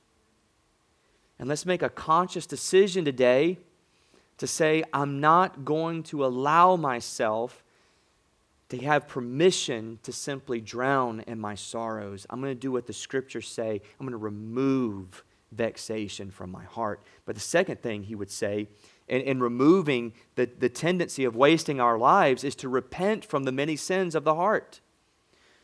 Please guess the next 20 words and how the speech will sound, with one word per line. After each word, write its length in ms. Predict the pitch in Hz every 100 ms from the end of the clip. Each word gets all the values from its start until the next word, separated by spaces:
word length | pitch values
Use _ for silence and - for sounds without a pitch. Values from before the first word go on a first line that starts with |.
| _ _ _ _ _ _ _ -
So 160 | 165
not 220 | 160 208
just 280 | 220 220 - -
remove 840 | 160 151 147 170 220 202 151 151 -
the 200 | 139 143
sorrow, 840 | - 175 165 226 185 127 123 104 -
the 100 | 143
many 260 | 165 170
sorrows 960 | 131 - 165 170 226 165 120 113 - - _ _
of 180 | 135 127
your 140 | 131
heart, 360 | 104 123 131 160
but 140 | 160
also 420 | - 175 214 - 165
repent 680 | 147 147 - - 208 233
from 200 | - 160
the 80 | 156
many 220 | 151 165
sins 800 | 185 - 190 240 202 117 104 - _ _ _ _
of 320 | 139 143 131